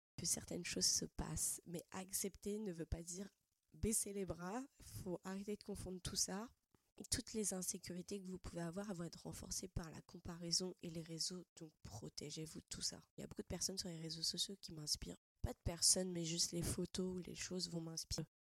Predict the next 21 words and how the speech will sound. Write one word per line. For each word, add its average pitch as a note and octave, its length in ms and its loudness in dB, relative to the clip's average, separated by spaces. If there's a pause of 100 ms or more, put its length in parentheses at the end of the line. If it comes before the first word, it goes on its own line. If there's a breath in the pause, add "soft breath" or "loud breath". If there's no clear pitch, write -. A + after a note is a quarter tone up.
(340)
C'est E3+ 120 0
pas F#3 120 8
parce F#3 160 6
que F#3+ 100 0
vous F3 260 2
faites F3 240 2
pas E3 160 0
ça F#3 160 -2
que F#3+ 100 -14
vous E3+ 140 -4
êtes - 160 -6
nul. F#3+ 240 0
Enfin, E3+ 260 -6
faut - 200 -6
arrêter F3+ 320 -2
de F3+ 180 -2
voir F3+ 400 -4
tout - 160 2
noir F#3+ 240 0
ou, - 220 -6
ou E3 480 -8